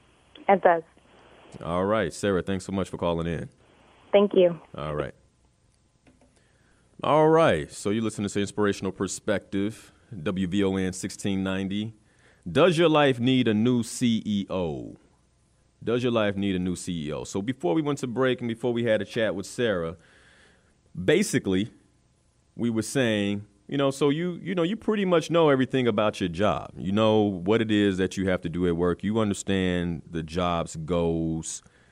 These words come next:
Speaker 2: You know, you understand the str-, the strategic priorities. But if I were to flip that, if I were to ask you, "How much do you know about me corporation?"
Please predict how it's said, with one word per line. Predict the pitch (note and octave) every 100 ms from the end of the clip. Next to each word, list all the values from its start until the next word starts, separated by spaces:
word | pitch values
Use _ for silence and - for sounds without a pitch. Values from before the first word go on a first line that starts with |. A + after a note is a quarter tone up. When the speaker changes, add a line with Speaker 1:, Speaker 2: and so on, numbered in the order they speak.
| _ _ -
Speaker 2:
You |
know, | F2+ E2
you | A2 A#2+
understand | G#2+ - G#2 G2+
the | F2+
str-, | - D#2+ -
the | F#2+
strategic | F#2 F2 D#2+ G#2 F2+ E2+
priorities. | - F2 E2 D#2 D#2 D2+ D#2 - - _ _ _ -
But | B2
if | B2
I | F#3
were | F#3+ C#3+
to |
flip | - - C#3+ -
that, | D2+ C2 - _ _ _ _ _ _ _ _ _ _ _ _ _ -
if | G#2+ B2
I | F3+
were | G3
to | D3 -
ask | A#2 A2+ - -
you, | G2 F2+
"How | - D3 E3
much | D3 B2 -
do | A2
you | G#2+ A2
know | G#2 F#2 F#2
about | E2+ E2+ C2
me | D#2 F#2 A#2+ E2+ -
corporation?" | - D2+ - C#2+ C2 - -